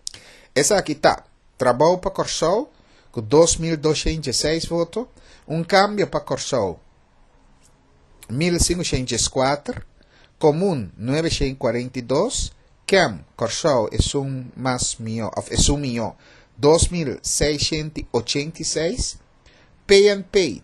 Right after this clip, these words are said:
tres mil trescientos setenta y cuatro.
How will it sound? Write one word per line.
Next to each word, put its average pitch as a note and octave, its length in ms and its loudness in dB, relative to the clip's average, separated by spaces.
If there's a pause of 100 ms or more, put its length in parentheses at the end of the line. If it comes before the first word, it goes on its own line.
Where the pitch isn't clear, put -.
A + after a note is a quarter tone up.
tres E3 420 0
mil D#3+ 240 -6
trescientos D#3 540 -4
setenta C3+ 500 -6
y - 40 -14
cuatro. D#3 500 -2